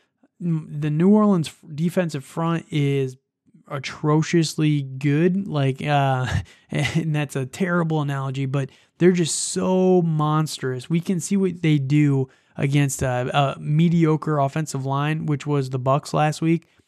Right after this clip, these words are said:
I know that they've had a good offensive line most of the season, but last week they played terribly. The, on the flip side, the Miami Dolphins have had one of the worst offensive lines in the N F L all season long.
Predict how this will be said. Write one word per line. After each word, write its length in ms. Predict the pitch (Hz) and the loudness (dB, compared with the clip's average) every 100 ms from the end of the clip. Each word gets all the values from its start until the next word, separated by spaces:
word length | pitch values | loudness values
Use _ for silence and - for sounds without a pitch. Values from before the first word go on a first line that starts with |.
| _ | _
I 80 | 143 | -2
know 160 | 156 151 | 2 2
that 100 | 139 | 0
they've 160 | 160 | 0
had 160 | 156 147 | 2 0
a 80 | 131 | 0
good 460 | 131 151 160 151 - - | 2 4 2 0 -8 -6
offensive 380 | 151 175 151 147 | -4 -4 -4 -4
line 220 | 151 135 | -2 -4
most 320 | 127 160 - | -2 -2 0
of 60 | 165 | -2
the 100 | 156 | -2
season, 300 | 180 175 170 | -2 -2 -2
but 100 | 131 | -2
last 300 | 127 139 - | -2 -2 -2
week 140 | 151 | -2
they 100 | 143 | -2
played 280 | 139 139 131 | -2 -4 -2
terribly. 500 | 139 143 151 165 165 - _ _ _ | -2 0 2 0 0 -6 _ _ _
The, 480 | 151 160 160 156 - _ _ _ _ _ | 0 2 4 2 -2 _ _ _ _ _
on 200 | - 156 | -4 -2
the 60 | 147 | -2
flip 280 | - 220 - | 0 0 2
side, 320 | 170 147 139 | 0 -2 -2
the 40 | |
Miami 400 | 139 143 156 180 | -2 0 2 2
Dolphins 520 | 139 147 156 143 131 - _ _ | 2 2 2 0 -6 -10 _ _
have 160 | 139 | -4
had 160 | 147 156 | -2 -2
one 180 | 156 165 | 0 0
of 80 | 156 | 0
the 60 | |
worst 640 | 135 139 143 160 190 - - - | 0 0 2 4 2 0 -8 -4
offensive 480 | 160 - 170 156 | -4 -2 -4 -4
lines 380 | 151 151 139 131 | -4 -2 -2 -4
in 200 | - 170 | -2 0
the 120 | 175 170 | 2 2
N 120 | 160 | 0
F 160 | 143 | 0
L 300 | 160 143 131 - _ _ | 0 0 0 -6 _ _
all 240 | 156 147 | -2 0
season 320 | 139 151 143 | 0 0 0
long. 300 | 135 131 120 | 0 -4 -6